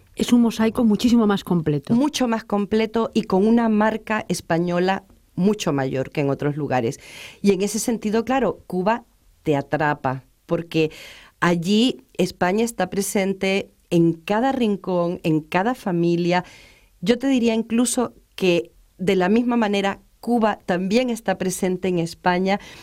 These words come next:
Speaker 2: a través de toda la gente que fue y luego regresó, porque la emigración a Cuba, las tres cuartas partes regresaron después a España y cubanizaron muchas familias españolas.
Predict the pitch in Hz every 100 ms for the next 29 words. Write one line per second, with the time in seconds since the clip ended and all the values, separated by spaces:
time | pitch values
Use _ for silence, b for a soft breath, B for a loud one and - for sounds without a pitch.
0 | B B - 185 175 175 180 214 208 233
1 | 240 233 240 247 233 220 214 240 240 226
2 | - 240 - 214 196 185 180 185 196 208
3 | 294 208 175 175 170 170 165 165 - 196
4 | 208 220 220 226 B B B B 175 170
5 | 196 196 185 185 190 180 180 202 208 -
6 | 180 170 165 170 196 226 233 190 - 180
7 | 196 - 196 196 226 233 B B B _
8 | 233 254 - _ 214 185 175 170 170 226
9 | 330 208 151 185 185 196 170 170 165 165
10 | 170 175 165 - 151 143 127 - -